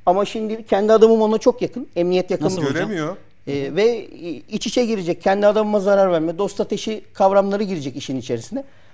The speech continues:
Speaker 1: Böylelikle ne kadar yaklaşırsa güçsüz, güçlünün içerisine girerse ki bu tüneller bunu yüksek oranda sağlayacak, temizledim sanacak, gel-, ilerlediği sürece arkasından çıkacak.
Speaker 2: Bir de labirent gibi.
Speaker 1: Ve öyle.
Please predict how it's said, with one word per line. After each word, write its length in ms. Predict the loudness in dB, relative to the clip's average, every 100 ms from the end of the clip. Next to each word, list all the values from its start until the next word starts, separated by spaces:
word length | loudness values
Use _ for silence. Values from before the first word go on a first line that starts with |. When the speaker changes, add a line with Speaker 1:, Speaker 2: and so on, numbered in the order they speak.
| 0
Speaker 1:
Böylelikle 640 | 8 8 8 -2 -2 -2 -2
ne 120 | 0
kadar 320 | 8 10 10 6
yaklaşırsa 680 | 4 2 -4 -4 -4 -4 -4
güçsüz, 580 | -10 -10 -6 -6 -8 -18 -20 -8
güçlünün 500 | -8 -4 -2 0 -2
içerisine 540 | -4 -2 -2 -2 -6
girerse 580 | -4 0 0 0 -6 -8 -14 -20 -20 -20 -10
ki 140 | -6
bu 80 | -4
tüneller 520 | 0 2 4 4 2
bunu 280 | 2 0 -2 -6 -20 -20 -20 -14
yüksek 340 | -12 -2 0 4
oranda 320 | 4 4 0
sağlayacak, 520 | 0 0 0 -4 -8 -8 -20 -20 -8
temizledim 540 | -4 -4 -2 -4 -4 -4
sanacak, 580 | -2 -2 -2 -8 -10 -4
gel-, 160 | -4 -4 -20 -20 -10
ilerlediği 480 | 2 4 6 4 -2
sürece 340 | -4 -2 0 0
arkasından 520 | -2 -4 -6 -2 -4
çıkacak. 340 | -4 -14 -16 -12
Speaker 2:
Bir 40 | -6
de 100 | -2
labirent 400 | 0 0 -2 -6
gibi. 160 | -16 -16 -20 -20
Speaker 1:
Ve 300 | -8 0 6
öyle. 300 | 6 6 0